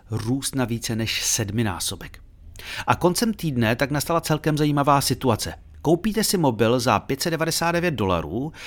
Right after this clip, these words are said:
a dostanete tokeny za sedm set. No, neberte to. Dobrý deal by to byl klidně i na polovině, protože mobil je prý prostě průměrný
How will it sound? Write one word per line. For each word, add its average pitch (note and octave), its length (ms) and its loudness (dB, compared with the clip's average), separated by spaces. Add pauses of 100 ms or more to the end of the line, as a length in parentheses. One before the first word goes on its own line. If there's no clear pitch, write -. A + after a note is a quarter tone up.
(220)
a G#2+ 220 6
dostanete F3+ 540 -2
tokeny A#2+ 400 0
za G#2 140 0
sedm G2 380 0
set. - 340 -2 (260)
No, E3 200 2
neberte B2 400 0
to. - 200 -12 (400)
Dobrý F3+ 280 2
deal D3+ 280 4
by D3 100 2
to D3+ 140 0
byl D3 140 0
klidně D3 340 0
i G#2 300 -2
na E2+ 200 -4
polovině, D#3 600 2
protože B2+ 440 0
mobil A2+ 340 2
je A#2 120 2
prý A2+ 240 -8
prostě - 400 -6
průměrný F#2+ 720 -2